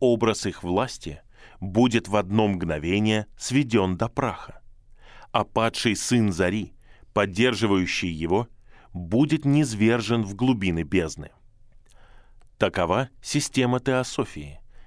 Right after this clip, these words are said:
изложенная самыми способными её исследователями. Вот история человеческих душ, которую можно проследить от их заключения в камнях, после которого они превращаются в людей.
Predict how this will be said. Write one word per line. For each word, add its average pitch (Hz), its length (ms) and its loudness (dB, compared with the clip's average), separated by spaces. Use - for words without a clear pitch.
изложенная 101 720 2
самыми 131 520 0
способными 104 720 0
её 98 380 0
исследователями. 73 880 -6
Вот 101 420 0
история 131 580 2
человеческих 101 840 -2
душ, 85 380 -6
которую 143 400 4
можно 147 360 2
проследить 139 760 -2
от 123 220 0
их 117 160 4
заключения 92 800 0
в - 100 -6
камнях, 120 600 -4
после 104 340 2
которого 95 480 2
они 98 180 2
превращаются 98 800 0
в 95 60 -2
людей. 110 420 -2